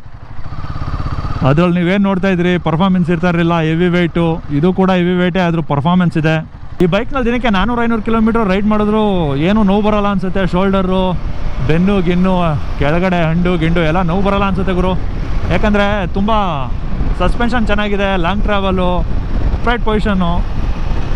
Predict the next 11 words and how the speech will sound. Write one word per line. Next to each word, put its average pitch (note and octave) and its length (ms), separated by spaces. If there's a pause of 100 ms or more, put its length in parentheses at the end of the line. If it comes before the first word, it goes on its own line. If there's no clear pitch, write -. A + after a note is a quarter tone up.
(180)
ಇವೆಲ್ಲವೂ A#3 380
ಇರ್ತವೆ. A#3+ 280
ಅಡ್ವೆಂಚರ್ A3 400
ಬೈಕ್, G#3 220
ಅಡ್ವೆಂಚರ್ B3+ 440
ಬೈಕ್‌ಗಳು A#3+ 440
ನನ್ಗೆ F#3+ 220
ಯಾಕೆ A#3 200
ಇಷ್ಟ G#3+ 140
ಆಗ್ತವೆ, G#3+ 360
ಮತ್ತೆ G3 540